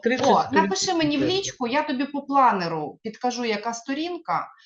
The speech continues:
Speaker 2: і
Speaker 1: Мгм.
Speaker 2: ти глянеш, і там вже є оці Q R-коди, і одразу можна перейти на відео. Вот.
Speaker 1: Мгм.
Speaker 2: Мені здається, що це може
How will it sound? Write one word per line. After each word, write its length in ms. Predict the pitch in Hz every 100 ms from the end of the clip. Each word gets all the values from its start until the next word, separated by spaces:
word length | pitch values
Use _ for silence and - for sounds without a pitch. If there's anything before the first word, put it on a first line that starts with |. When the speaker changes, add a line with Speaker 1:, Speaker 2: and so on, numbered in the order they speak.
| - _ -
Speaker 2:
і 320 | 214 196 214
Speaker 1:
Мгм. 100 | 220
Speaker 2:
ти 60 | 254
глянеш, 500 | 294 339 339 220 220
і 60 |
там 180 | 247 269
вже 140 | 247
є 140 | 240 247
оці 220 | 240 247 -
Q 100 | 240
R-коди, 440 | 247 254 311 240
і 40 | 214
одразу 460 | 196 214 247 226
можна 360 | 214 214 208 196
перейти 380 | 202 202 202 220
на 140 | 208
відео. 360 | 180 165 139 131 - _ _ _ _ -
Вот. 320 | 190 214 190
Speaker 1:
Мгм. 180 | 226 240 247 - 247
Speaker 2:
Мені 240 | 294 415
здається, 680 | 403 269 247 220 190 - 160 -
що 160 | 233
це 180 | - 302
може 320 | 262 240 220